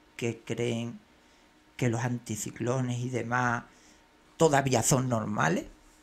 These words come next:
¿Cómo va a ser normal? La, lo normal en la naturaleza son la, la, los, los giros, no las líneas rectas.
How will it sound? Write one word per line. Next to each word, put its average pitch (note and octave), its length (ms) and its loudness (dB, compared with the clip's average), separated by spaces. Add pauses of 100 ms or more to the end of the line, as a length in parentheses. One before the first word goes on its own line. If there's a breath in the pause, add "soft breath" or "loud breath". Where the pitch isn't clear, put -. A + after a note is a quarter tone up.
(1120)
¿Cómo B2 240 -4
va F#3 80 0
a G#3 60 0
ser G3+ 160 -2
normal? D#3+ 920 -4
La, A2 240 -6
lo A#2 360 -6
normal A2+ 480 -4
en D3 40 -2
la D#3 100 2
naturaleza F3+ 800 0
son A3+ 340 -2
la, G3 240 -2
la, D3 480 2 (220)
los, - 400 -4 (720)
los C3+ 260 0
giros, A#3 460 4 (960)
no C#3 220 -2
las C#3 160 0
líneas B2+ 400 -2
rectas. G3 460 -4